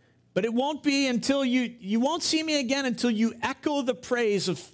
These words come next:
Palm Sunday and say, once again, 'Blessed is he who comes in the name of the Lord,'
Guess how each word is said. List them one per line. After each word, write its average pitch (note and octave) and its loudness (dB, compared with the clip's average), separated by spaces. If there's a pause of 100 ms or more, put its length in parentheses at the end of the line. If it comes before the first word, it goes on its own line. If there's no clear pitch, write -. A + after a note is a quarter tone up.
(300)
Palm G#3 -2
Sunday G3 0
and D#3+ 0
say, F3+ 0
once F3+ -2
again, E3 0
'Blessed F#3 0
is G#3 -2
he G3+ -2
who F#3 -2
comes F3 -4
in D3+ -10
the C#3 -6
name D3 -4
of B2+ -8
the C3+ -6
Lord,' C3 -6